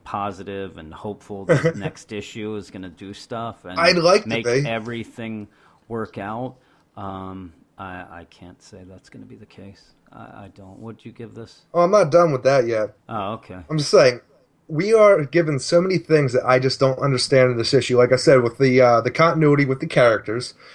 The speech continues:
Speaker 1: Mm-hmm.
Speaker 2: why Telos is actually coming through to that reality.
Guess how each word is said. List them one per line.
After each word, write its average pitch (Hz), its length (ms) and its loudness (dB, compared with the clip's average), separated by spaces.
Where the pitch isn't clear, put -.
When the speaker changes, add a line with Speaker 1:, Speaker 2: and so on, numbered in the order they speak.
Speaker 1:
Mm-hmm. 107 160 -12
Speaker 2:
why 127 340 6
Telos 147 480 0
is 139 120 -4
actually 135 320 0
coming 139 300 -4
through 147 260 0
to 139 100 2
that 135 180 4
reality. 123 640 2